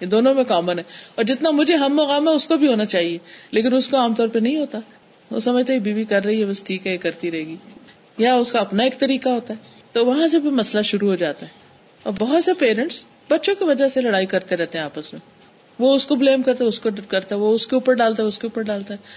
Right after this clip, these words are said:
اچھا، جب بچے اچھے ہوتے ہیں دونوں کریڈٹ لینا چاہتے ہیں، اور جب بچے بگڑتے ہیں تو کہتے ہیں، "تمہاری وجہ سے بگڑا"، وہ کہتے ہیں، "نہیں، تم نے توجہ نہیں دی تو بگڑا۔" تو بہرحال ایسی صورت میں انسان کو، چونکہ فرشتے لکھ رہے ہیں، تو سوچ سمجھ کے بات کرنی چاہیے۔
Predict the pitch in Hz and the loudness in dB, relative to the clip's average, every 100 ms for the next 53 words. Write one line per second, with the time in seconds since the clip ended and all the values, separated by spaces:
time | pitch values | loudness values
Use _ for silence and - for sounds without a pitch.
0 | - - - 202 233 214 262 247 269 330 | -20 -20 -8 0 0 2 2 2 2 0
1 | 311 330 339 359 277 269 302 294 240 220 | 2 2 2 2 2 2 2 2 2 2
2 | 247 226 220 233 226 208 - - - - | 0 0 0 0 -2 -4 -10 -20 -20 -12
3 | - 214 254 214 208 202 254 240 233 254 | -6 0 0 0 -2 0 0 2 2 0
4 | 269 339 339 277 262 269 262 240 254 262 | 2 0 2 0 0 -2 -2 2 4 2
5 | 240 226 190 165 160 - - - - 214 | 2 -2 -4 -6 -6 -12 -20 -20 -8 -4
6 | 226 262 285 285 311 349 277 247 277 262 | -2 -2 0 2 2 2 2 2 2 2
7 | 262 247 247 190 170 175 - - - 285 | 0 -2 -4 -4 -4 -6 -14 -20 -6 0
8 | 285 330 330 349 - - _ - - 220 | 2 4 4 2 -6 -20 _ -20 -6 -4
9 | 214 269 262 240 233 240 233 214 202 196 | -2 0 2 2 0 -2 -2 -2 -2 -2
10 | 190 269 - - _ - 226 226 247 - | -2 -4 -6 -20 _ -4 -4 2 0 2
11 | 196 190 233 220 220 254 233 - - - | 0 2 0 0 0 0 -2 -6 -14 -4
12 | 208 208 202 220 233 214 190 190 190 190 | -4 -2 -2 -2 -2 -2 -2 -2 -6 -4
13 | 190 180 | -6 -6